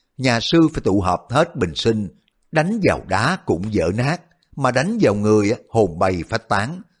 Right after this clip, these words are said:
vì thế mà mệnh danh lưỡng tán. Chưởng pháp này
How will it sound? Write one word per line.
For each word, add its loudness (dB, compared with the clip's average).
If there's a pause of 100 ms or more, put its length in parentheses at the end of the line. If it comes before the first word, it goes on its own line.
(100)
vì 2
thế 2
mà -2
mệnh -2
danh 0 (160)
lưỡng -2
tán. -2 (800)
Chưởng 2
pháp -4
này -2